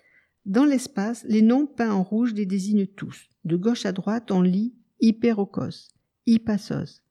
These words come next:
Médon, Acastos et Axippos. D'après les auteurs anciens, Hyperocos serait à la fois une victime troyenne d'Ulysse et un des fils de Priam, le vieux roi troyen.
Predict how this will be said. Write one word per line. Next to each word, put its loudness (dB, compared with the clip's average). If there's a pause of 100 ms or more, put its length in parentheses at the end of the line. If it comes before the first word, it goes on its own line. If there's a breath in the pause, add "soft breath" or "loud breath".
(100)
Médon, 2 (280)
Acastos -4 (160)
et -2
Axippos. -8 (720 soft breath)
D'après 0
les 2
auteurs -4
anciens, -4 (140)
Hyperocos -4 (360 soft breath)
serait 0
à 0
la 0
fois -4
une 2
victime 0
troyenne -4
d'Ulysse -4 (180)
et 2
un 4
des 4
fils -4
de 2
Priam, -2 (120)
le -2
vieux -2
roi -4
troyen. -6